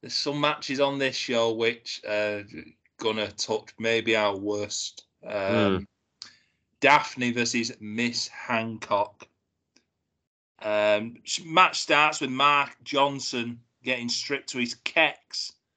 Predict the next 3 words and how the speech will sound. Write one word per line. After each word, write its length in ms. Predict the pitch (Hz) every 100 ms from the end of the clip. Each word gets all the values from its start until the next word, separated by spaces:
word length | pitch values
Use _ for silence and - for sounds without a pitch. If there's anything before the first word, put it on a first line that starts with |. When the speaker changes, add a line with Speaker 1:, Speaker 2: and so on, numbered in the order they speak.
| _ _ _ _ _ - 104
Speaker 1:
Um, 460 | 214 110 110 107 - -
<laughs> 100 | 120 _ - - - - - - - - _
Speaker 2:
Yeah. 260 | 131 147